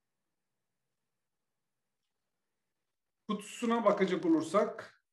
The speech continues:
tek bir kutuyla, e, sağlıyoruz. Bu askeri, e, özelliklerde I P altmış yedi, e, özelliklerini sağlayan bir kutu.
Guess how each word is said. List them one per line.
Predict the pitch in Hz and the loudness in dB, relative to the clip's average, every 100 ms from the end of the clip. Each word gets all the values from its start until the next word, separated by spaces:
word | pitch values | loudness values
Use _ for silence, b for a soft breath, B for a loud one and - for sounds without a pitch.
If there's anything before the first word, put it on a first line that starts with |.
| _ | _
tek | 202 202 208 | -8 -6 -4
bir | 208 - | -4 -6
kutuyla, | - 220 214 175 143 - - | -10 -6 2 4 4 2 -8
e, | 147 143 143 143 143 143 143 139 139 _ _ _ _ _ _ _ _ _ - _ _ | -6 -6 -6 -10 -10 -8 -8 -12 -20 _ _ _ _ _ _ _ _ _ -20 _ _
sağlıyoruz. | - - 156 151 147 175 185 | -16 2 6 6 4 0 -2
Bu | 190 | -2
askeri, | 165 - 190 190 190 190 175 | -2 2 4 6 4 0 0
e, | 156 156 151 151 156 | 4 4 4 0 -2
özelliklerde | 170 160 160 - 160 151 135 165 196 202 165 | -4 -2 -2 -2 -2 0 2 2 2 0 -2
I | 156 | -2
P | 156 165 | 0 2
altmış | 151 165 165 | 2 -2 -4
yedi, | 165 160 170 165 _ _ _ _ _ _ - | -4 -4 -6 -10 _ _ _ _ _ _ -8
e, | |
özelliklerini | 147 147 160 151 160 156 - 165 165 | -4 -2 0 2 2 0 0 2 4
sağlayan | 165 160 156 165 160 | 6 6 6 6 4
bir | 160 - | 0 -2
kutu. | - - 165 220 - - | -8 -6 2 2 0 -12